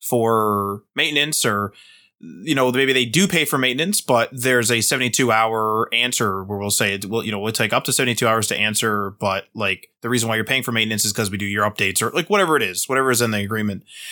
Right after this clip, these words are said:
And there will be clients that don't pay for maintenance, that do call and text and email in an emergency or not an emergency, but as if there's an emergency, whether it's true or not.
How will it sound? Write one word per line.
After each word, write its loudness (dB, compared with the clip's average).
And 0
there 2
will 4
be 0
clients 0
that 0
don't 2
pay 0
for -4
maintenance, -4
that -2
do 2
call 2
and -4
text 0
and 0
email 0
in 0
an 2
emergency 2
or 4
not 4
an -4
emergency, 0
but 0
as 2
if 2
there's 2
an 0
emergency, 0
whether 2
it's -2
true -2
or -2
not. 0